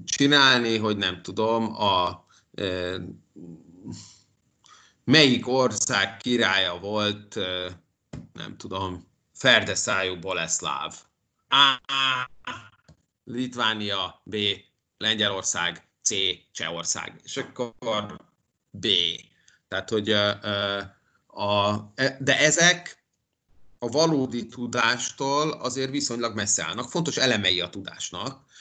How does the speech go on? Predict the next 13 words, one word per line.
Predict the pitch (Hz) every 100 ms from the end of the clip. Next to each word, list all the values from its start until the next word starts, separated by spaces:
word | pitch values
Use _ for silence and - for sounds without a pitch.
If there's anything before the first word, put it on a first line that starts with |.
| - _
de | 107 123
ettől | 127 135 131 123 117 _
messze | 120 113 - 107
állnak. | 92 95 98 - 110 -
Olyan | 190 220 135 110 107 - _ _ _ -
többszörös | 131 127 127 123
választásos | 117 117 120 113 110
kérdéseket | - 113 113 110 110 117
ki | - 180
lehet | 196 107 107
találni, | 104 87 87 92
amik, | 95 98 95
ö, | 107 101